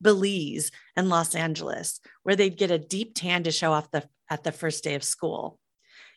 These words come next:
Even if they were home, I'd be mortified to explain my situation, but it didn't stop me from feeling completely abandoned. I had no idea how a shelter worked or what might happen to me while I was there.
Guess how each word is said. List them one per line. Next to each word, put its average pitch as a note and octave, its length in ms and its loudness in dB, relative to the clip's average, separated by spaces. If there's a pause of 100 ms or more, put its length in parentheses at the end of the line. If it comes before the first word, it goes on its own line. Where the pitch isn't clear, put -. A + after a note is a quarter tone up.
Even F4 220 4
if F4+ 140 -4
they G#3+ 100 2
were F3+ 140 0
home, D#3+ 420 0
I'd F#3 140 2
be G3+ 300 -2
mortified E3 760 0
to - 80 -6
explain F#3 420 -2
my E3+ 120 -2
situation, D3+ 840 -4 (340)
but G#3 140 8
it G#3 140 6
didn't A3+ 220 2
stop A#3+ 340 4
me F3+ 120 -2
from E3+ 240 -8
feeling E3+ 340 -2
completely F3+ 920 -4 (220)
abandoned. D3 800 -2 (580)
I C4 100 6
had A3 140 4
no A3+ 240 6
idea A3 400 4
how E3 200 0
a D#3 40 0
shelter F3 440 0
worked D#3 440 0 (260)
or G3 100 4
what A3+ 200 4
might G3+ 200 0
happen F#3+ 360 -2
to E3+ 100 -4
me D#3+ 140 0
while D#3 200 2
I D3+ 100 0
was D3 220 -4
there. D3+ 440 -4